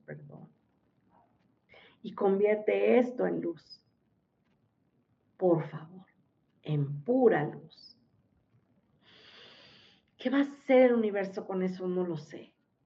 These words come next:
Está sensacional. Que lo convierta en luz y que si encima yo le remato diciéndole, "Y que sea para el más alto bien mío y de todos los involucrados. Muchas gracias." Gracias.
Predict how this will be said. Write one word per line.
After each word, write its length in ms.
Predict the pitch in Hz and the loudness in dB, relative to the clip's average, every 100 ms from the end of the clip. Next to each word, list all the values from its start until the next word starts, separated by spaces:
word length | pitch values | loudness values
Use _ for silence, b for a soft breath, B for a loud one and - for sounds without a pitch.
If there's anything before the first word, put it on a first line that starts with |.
| _ _ _ _ _ _ _ B B - _ | _ _ _ _ _ _ _ B B -20 _
Está 220 | - - | -6 -6
sensacional. 1160 | - - 190 165 - 160 - 165 156 180 240 - - _ _ _ _ _ _ b b b | -4 0 0 0 -2 -8 -6 -6 -4 -2 -2 -4 -12 _ _ _ _ _ _ b b b
Que 120 | 262 | 2
lo 160 | 247 233 | 2 4
convierta 520 | 226 220 247 247 247 | 4 4 4 2 0
en 140 | 233 | 0
luz 280 | 220 302 311 | 0 -4 -6
y 160 | - 226 | -6 -8
que 140 | - | -8
si 140 | 220 220 | -4 -2
encima 440 | 208 - 294 285 | -2 -4 -4 -2
yo 140 | 233 240 | 0 2
le 140 | 254 | 2
remato 480 | 208 196 208 226 254 | 0 -2 -2 -2 -2
diciéndole, 840 | 196 175 - 233 302 240 208 - b b b b b | -2 -6 -2 0 2 0 -2 -6 b b b b b
"Y 140 | 240 233 | -6 -4
que 120 | 254 | -4
sea 280 | - 294 302 | 2 2 4
para 200 | 330 277 | 4 4
el 80 | |
más 300 | 240 254 277 285 | 4 2 2 2
alto 320 | 285 - 233 | 0 0 -2
bien 520 | 240 269 269 240 233 | 0 0 0 2 4
mío 320 | 269 330 427 453 - _ _ _ _ | 6 4 2 -4 -12 _ _ _ _
y 80 | - | -14
de 120 | 170 180 | -8 -8
todos 340 | - 277 285 | 0 2 2
los 180 | 247 226 | -2 -4
involucrados. 840 | 208 185 180 - 175 165 - _ _ _ _ | -6 -4 -4 -4 -6 -6 -10 _ _ _ _
Muchas 380 | - 196 - 165 | -14 -10 -8 -6
gracias." 500 | - 196 214 - - _ _ _ _ _ _ _ _ _ _ _ 285 | -2 -2 -4 -12 -20 _ _ _ _ _ _ _ _ _ _ _ -4
Gracias. 640 | - - - - - - | 0 0 -2 -4 -10 -10